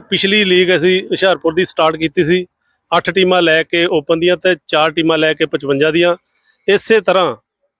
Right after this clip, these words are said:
ਅਸੀਂ ਦੋ ਹਜ਼ਾਰ ਪੱਚੀ ਵਿੱਚ ਦੂਸਰੀ ਜਿਹੜੀ ਹੁਸ਼ਿਆਰਪੁਰ ਦੀ ਕਬੱਡੀ ਲੀਗ ਚਾਲੂ ਕਰ ਰਹੇ ਹਾਂ, ਜਿਹਦੇ ਵਿੱਚ ਛੇ ਟੀਮਾਂ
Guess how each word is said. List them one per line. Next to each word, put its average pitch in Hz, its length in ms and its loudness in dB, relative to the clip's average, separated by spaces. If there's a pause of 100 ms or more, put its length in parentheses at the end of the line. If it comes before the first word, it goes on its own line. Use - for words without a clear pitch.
(520)
ਅਸੀਂ 196 300 0
ਦੋ 180 220 2
ਹਜ਼ਾਰ 196 160 2
ਪੱਚੀ 196 300 -4
ਵਿੱਚ 190 180 0
ਦੂਸਰੀ 175 480 -2
ਜਿਹੜੀ 208 300 0
ਹੁਸ਼ਿਆਰਪੁਰ 180 920 -4
ਦੀ 190 100 -4
ਕਬੱਡੀ 180 280 -2
ਲੀਗ 175 200 -2 (360)
ਚਾਲੂ 165 300 0
ਕਰ 170 120 2
ਰਹੇ 196 220 2
ਹਾਂ, 190 140 0 (380)
ਜਿਹਦੇ 196 220 2
ਵਿੱਚ 202 440 0
ਛੇ 180 300 0
ਟੀਮਾਂ 185 460 0